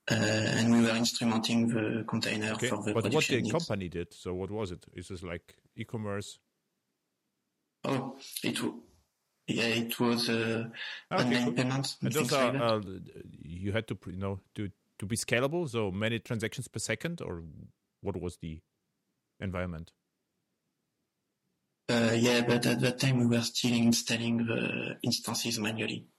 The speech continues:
Speaker 1: like, uh, having, uh, uh,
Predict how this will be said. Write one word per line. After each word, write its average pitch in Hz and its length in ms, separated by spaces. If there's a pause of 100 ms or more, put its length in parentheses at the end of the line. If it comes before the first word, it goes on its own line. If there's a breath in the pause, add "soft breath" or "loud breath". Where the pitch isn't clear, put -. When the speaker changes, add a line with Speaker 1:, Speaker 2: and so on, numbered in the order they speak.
(200)
Speaker 1:
like, - 260
uh, 107 480
having, 107 460
uh, 101 300 (840 soft breath)
uh, - 400